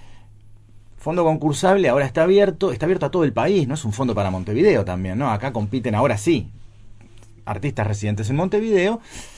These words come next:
y artistas residentes en el interior. Entonces, eh, veremos cuál es el volumen de postulación. Yo quiero creer que, bueno, que nuevamente vamos a tener un, un buen volumen de postulación y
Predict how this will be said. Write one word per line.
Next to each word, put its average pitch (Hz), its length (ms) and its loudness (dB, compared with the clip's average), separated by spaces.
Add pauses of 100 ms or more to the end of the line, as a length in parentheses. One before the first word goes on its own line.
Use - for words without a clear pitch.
(140)
y 123 160 -2
artistas 143 380 0
residentes 120 440 -4
en 98 60 -4
el 95 100 -4
interior. 127 440 2
Entonces, 107 500 -6 (800)
eh, 101 500 -2
veremos 147 420 0
cuál 151 260 2
es 160 340 -2
el 98 540 -2
volumen 123 560 4
de 104 140 2
postulación. 101 880 -2 (680)
Yo 165 420 2 (160)
quiero 120 220 0
creer 139 240 0
que, - 100 -10
bueno, 139 300 0
que 95 80 -8
nuevamente 127 480 -2
vamos 135 220 0
a 104 60 -6
tener 113 280 -2
un, 101 320 -4
un 104 220 -4
buen 156 160 2
volumen 135 320 0
de 123 100 0
postulación 113 840 -6
y 120 260 -8